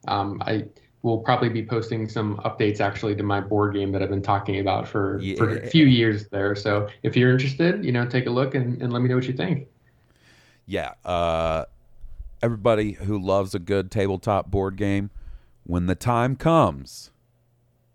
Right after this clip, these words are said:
Speaker 1: Mm.
Speaker 2: it is our Blue Harvest buddy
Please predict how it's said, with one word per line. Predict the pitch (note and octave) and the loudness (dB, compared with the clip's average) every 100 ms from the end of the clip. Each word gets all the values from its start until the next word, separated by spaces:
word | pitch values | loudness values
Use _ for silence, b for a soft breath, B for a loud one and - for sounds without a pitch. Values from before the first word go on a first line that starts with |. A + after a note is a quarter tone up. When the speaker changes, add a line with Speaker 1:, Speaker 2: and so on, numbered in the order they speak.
| - | 2
Speaker 1:
Mm. | B2 G#2+ G#2 - _ _ - _ _ | 4 4 0 -8 _ _ -20 _ _
Speaker 2:
it | G2+ G2+ | 2 4
is | A2 G#2 | 2 4
our | G2 | 2
Blue | E2 F#2+ G2+ A2+ G#2+ | 2 0 2 2 2
Harvest | A2 G#2+ G#2 G#2 - - - _ _ _ _ _ _ _ _ | 2 2 4 0 -2 -12 -20 _ _ _ _ _ _ _ _
buddy | F#2 E2 F#2 G#2 G2 F#2+ F#2+ | -14 -4 0 2 2 0 -4